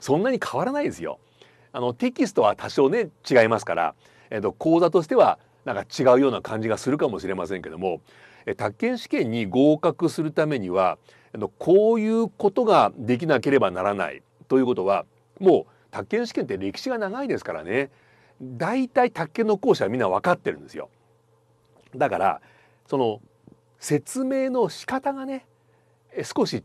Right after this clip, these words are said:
違うだけで、もう、あの、目標とするところはみんな同じなんですね。なので、まあ、あの、講座が二つあって、で、どっちの講座を選ぶ、どっちの講座が、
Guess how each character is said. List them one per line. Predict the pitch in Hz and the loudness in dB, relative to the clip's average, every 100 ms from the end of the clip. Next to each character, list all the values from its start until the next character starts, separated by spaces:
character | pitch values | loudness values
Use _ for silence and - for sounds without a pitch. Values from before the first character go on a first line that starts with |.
| - | 0
違 | 120 113 | 4 4
う | |
だ | 107 | 4
け | 95 | 0
で、 | 82 78 - _ _ _ _ _ _ - | -6 -10 -14 _ _ _ _ _ _ 0
も | 202 131 | 4 4
う、 | |
あ | 113 | 4
の、 | 113 | -2
目 | 120 131 - | 2 0 0
標 | - 254 240 | -2 0 0
と | - 226 | 0 0
す | - - - 233 | -2 -16 -6 -2
る | 220 | 0
と | 220 | 2
こ | 226 | 4
ろ | 220 | 4
は | 107 | 4
み | 127 | 0
ん | |
な | 165 | 0
同 | 104 120 | 2 2
じ | 139 | 2
な | 147 | 0
ん | 98 | -4
で | 65 | -10
す | 82 | -10
ね。 | 156 - _ _ _ _ _ _ _ | -10 -12 _ _ _ _ _ _ _
な | 165 | -2
の | 120 | 0
で、 | 101 92 - _ - _ | 0 -2 -4 _ -20 _
ま | 247 180 | 2 2
あ、 | |
あ | 123 | 4
の、 | 123 120 117 104 - _ _ _ _ _ _ - | 4 6 6 4 -2 _ _ _ _ _ _ -16
講 | - 139 | -2 0
座 | 156 | 2
が | 175 | 0
二 | 165 180 | 0 0
つ | 190 | 2
あ | 190 | 2
っ | |
て、 | - - 71 - _ _ | 0 -8 -10 -14 _ _
で、 | 127 117 110 104 104 101 | 0 2 2 2 0 -2
ど | 101 98 208 | -4 0 2
っ | 202 | 0
ち | - | -4
の | 170 104 | -2 -2
講 | - 117 113 | -4 -2 0
座 | 113 | 4
を | 113 123 | 4 4
選 | 107 127 135 | 4 2 2
ぶ、 | - | -2
ど | 113 | -2
っ | 233 | 0
ち | 214 | 0
の | 143 | -2
講 | 120 117 | 0 0
座 | 120 | 2
が、 | 123 | 0